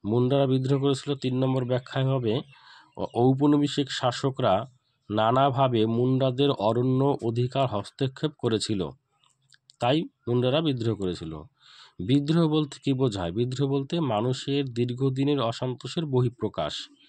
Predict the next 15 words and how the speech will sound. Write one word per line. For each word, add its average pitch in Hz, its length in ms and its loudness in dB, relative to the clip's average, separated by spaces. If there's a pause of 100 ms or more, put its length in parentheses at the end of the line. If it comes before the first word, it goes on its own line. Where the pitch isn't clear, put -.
(640)
তারপর 135 400 2
হচ্ছে 131 420 -2 (1700)
ইংরেজ 143 440 4
সরকার 117 600 2 (560)
সংবাদপত্র 135 840 0
নিয়ন্ত্রণ 131 480 2
আইন 139 120 2
চালু 131 280 2
করেছিল। 104 460 -2 (140)
কেন 127 240 0
সংবাদপত্র 135 520 -6
নিয়ন্ত্রণ 135 420 -2
চালু 139 180 -4
করেছিল? 147 420 -2 (1700)
ইংরেজ 147 640 6